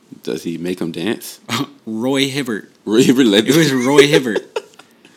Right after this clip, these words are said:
Speaker 2: He averaged, like, I think it was, like, twenty-two and, like, twelve that series. And Paul George averaged, like, nineteen.
Speaker 1: But he dunked
Speaker 2: So,
Speaker 1: on Birdman.
Speaker 2: He did dunk on Birdman, but yikes.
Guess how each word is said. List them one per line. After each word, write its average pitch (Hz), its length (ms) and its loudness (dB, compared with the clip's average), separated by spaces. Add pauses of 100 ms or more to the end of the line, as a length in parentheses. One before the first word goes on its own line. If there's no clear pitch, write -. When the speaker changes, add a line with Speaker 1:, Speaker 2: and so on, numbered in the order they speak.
(240)
Speaker 2:
He 131 180 -2
averaged, 139 320 -4
like, 120 180 -6 (400)
I - 60 -14
think 135 160 -10
it - 20 -6
was, 131 100 -8
like, 123 180 -8
twenty-two 123 560 -6
and, 110 80 -6
like, 101 180 -8
twelve 95 600 -14
that 107 120 -8
series. 95 540 -8 (320)
And 107 120 -12
Paul 113 120 -8
George 107 260 -8
averaged, 104 240 -10
like, 104 100 -10
nineteen. 90 600 -14 (880)
Speaker 1:
But 101 160 -8
he 104 80 -6
dunked 117 240 -2
Speaker 2:
So, 104 160 -2
Speaker 1:
on 101 80 -6
Birdman. 98 420 -4 (140)
Speaker 2:
He 110 80 -12
did 107 180 -10
dunk 104 220 -12
on 104 100 -10
Birdman, 98 460 -12
but 95 260 -18 (580)
yikes. - 520 -10